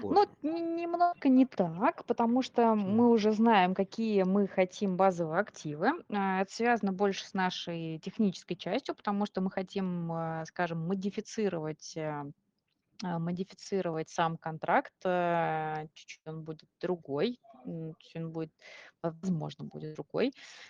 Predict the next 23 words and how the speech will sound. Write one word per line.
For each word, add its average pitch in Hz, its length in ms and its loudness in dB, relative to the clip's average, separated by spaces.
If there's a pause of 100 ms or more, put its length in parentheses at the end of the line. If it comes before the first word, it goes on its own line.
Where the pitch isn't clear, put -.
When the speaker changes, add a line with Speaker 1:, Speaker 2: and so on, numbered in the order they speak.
(140)
Speaker 1:
М, 175 440 -4
вот. 147 220 -6
Но, 247 260 2
опять 202 260 -2
же, 202 160 0
об 165 180 0
этом 175 400 -2
чуть - 240 -12
позже. 202 500 -2
Возможно, 185 400 -2
если 175 220 -2
вы 185 120 4
ещё 190 280 2
раз 170 180 -2
нас 160 180 -10
пригласите 156 540 -8
в - 40 -14
гости, 214 340 -2
мы 180 380 0
уже 165 300 -4
расскажем, 160 840 -4
э, 165 500 -6
концепцию, 165 920 -2